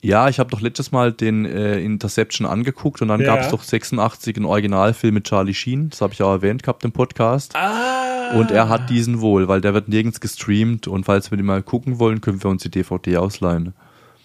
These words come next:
Speaker 2: Okay.
Speaker 1: Äh, dann hat er geschrieben, "Hoffentlich erzählt ihr in der nächsten Folge ein wenig über den neuen Indiana Jones." Nein,
Speaker 2: Oh.
Speaker 1: machen wir nicht. <laughs>
Speaker 2: Ja.
Speaker 1: "Leider werde ich keine Möglichkeit haben, ihn zu sehen, da ich in den Rocky Mountains unterwegs bin.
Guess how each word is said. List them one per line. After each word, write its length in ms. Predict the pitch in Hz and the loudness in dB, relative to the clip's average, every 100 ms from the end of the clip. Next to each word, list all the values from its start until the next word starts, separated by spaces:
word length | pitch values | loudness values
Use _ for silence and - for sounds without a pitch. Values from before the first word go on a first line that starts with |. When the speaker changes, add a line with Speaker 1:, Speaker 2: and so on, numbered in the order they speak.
| _ | _
Speaker 2:
Okay. 500 | 156 170 165 185 151 - _ _ - - | -2 -2 -2 -2 -6 -12 _ _ -20 -20
Speaker 1:
Äh, 40 | - | -4
dann 400 | 98 98 98 98 | 0 0 0 2
hat 100 | 107 | 0
er 60 | |
geschrieben, 600 | 131 139 - 143 139 131 | 0 -4 -2 0 2 2
"Hoffentlich 360 | 120 127 156 143 | 4 2 0 -2
erzählt 440 | 117 - 110 117 | -4 0 0 0
ihr 40 | 123 | -2
in 80 | 117 | -2
der 80 | 104 | -2
nächsten 220 | 110 - | -4 -8
Folge 340 | - 104 113 | 0 2 2
ein 220 | 107 104 95 | 0 -2 2
wenig 380 | 98 113 123 | 2 4 0
über 260 | - 113 104 | -2 -2 0
den 140 | 104 | 2
neuen 240 | 101 98 101 | 4 4 4
Indiana 460 | 92 92 95 92 87 | 0 0 0 0 0
Jones." 560 | - 87 98 160 226 - _ | 0 0 2 0 -2 -10 _
Nein, 380 | 90 87 85 120 | -4 0 2 2
Speaker 2:
Oh. 40 | |
Speaker 1:
machen 200 | 123 127 | 2 2
wir 80 | - | 2
nicht. 300 | 120 - - - | 2 0 -6 -14
<laughs> 40 | - - - - - | -14 -14 -2 0 2
Speaker 2:
Ja. 600 | 180 127 120 120 123 135 110 - | 0 0 0 0 0 -2 -6 -4
Speaker 1:
"Leider 360 | 107 107 127 120 | 2 4 4 4
werde 180 | 113 110 | 4 2
ich 80 | - | -2
keine 280 | 110 110 | 0 2
Möglichkeit 580 | 120 110 113 123 - 113 | 2 0 -2 -6 -4 -2
haben, 240 | 117 107 107 | 2 2 0
ihn 160 | 104 | -4
zu 80 | 107 | -4
sehen, 380 | - 107 120 139 | -2 0 0 2
da 180 | 95 90 | 2 2
ich 140 | 110 | 0
in 60 | 113 | 0
den 140 | 107 98 | -2 2
Rocky 260 | 113 - | 0 2
Mountains 540 | 98 90 92 135 135 - | 2 4 2 2 -4 -2
unterwegs 540 | 127 127 123 131 - | -4 -2 -2 -4 -6
bin. 300 | - 135 156 | 0 0 0